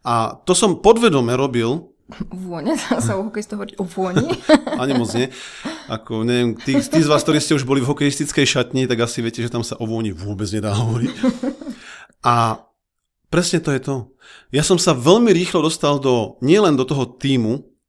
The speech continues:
Speaker 1: ale o rok na to ma požiadali, aby som pre univerzitu robil trénera. Fascinujúce pri tom bolo, že som takmer vôbec nedával góly. Keď som si spomínal na to, ako som mentálne trénoval hokej, podvedome,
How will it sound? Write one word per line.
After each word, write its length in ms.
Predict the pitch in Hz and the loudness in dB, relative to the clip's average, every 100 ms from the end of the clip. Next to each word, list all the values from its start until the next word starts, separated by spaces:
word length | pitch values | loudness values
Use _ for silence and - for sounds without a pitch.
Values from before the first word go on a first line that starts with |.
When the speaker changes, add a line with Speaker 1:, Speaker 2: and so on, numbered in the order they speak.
| _ _ | _ _
Speaker 1:
ale 200 | 123 123 | -4 0
o 160 | 160 | 2
rok 160 | 175 143 | 4 4
na 80 | 139 | 0
to 160 | 147 | 0
ma 80 | 127 | 0
požiadali, 480 | 127 139 151 113 110 | 0 0 0 0 -2
aby 220 | 117 123 | -2 -4
som 400 | 131 139 131 127 | -2 -2 -4 -6
pre 220 | - - 123 | -10 -8 -2
univerzitu 480 | 143 131 117 113 | 2 2 0 -2
robil 280 | 123 131 135 | -2 0 0
trénera. 580 | 123 131 131 127 107 85 _ _ | -2 -2 0 -2 -4 -8 _ _
Fascinujúce 640 | - 220 - 240 208 175 | 4 6 6 6 6 4
pri 120 | 170 | 2
tom 160 | 185 170 | 4 6
bolo, 200 | 151 147 | 6 4
že 160 | 135 143 | 2 0
som 160 | 151 | -2
takmer 320 | 139 151 147 | 2 2 4
vôbec 320 | 127 156 156 147 | 4 4 4 2
nedával 400 | 147 147 143 135 | 0 2 0 0
góly. 400 | 147 139 98 - _ | 0 -2 -4 -12 _
Keď 160 | - 175 | 0 4
som 120 | 190 | 4
si 120 | 185 | 2
spomínal 460 | 165 - 185 185 156 | 0 4 6 8 6
na 80 | 151 | 4
to, 120 | 151 | 4
ako 200 | 147 151 | 4 2
som 200 | - 135 127 - _ _ _ _ _ _ | 2 0 0 -4 _ _ _ _ _ _
mentálne 540 | 131 185 190 143 135 | 2 2 4 2 2
trénoval 480 | 123 147 156 139 117 | 2 2 4 4 2
hokej, 400 | 147 156 104 107 | 0 -2 -4 -4
podvedome, 640 | - 147 139 117 101 110 | 0 2 2 0 -4 -6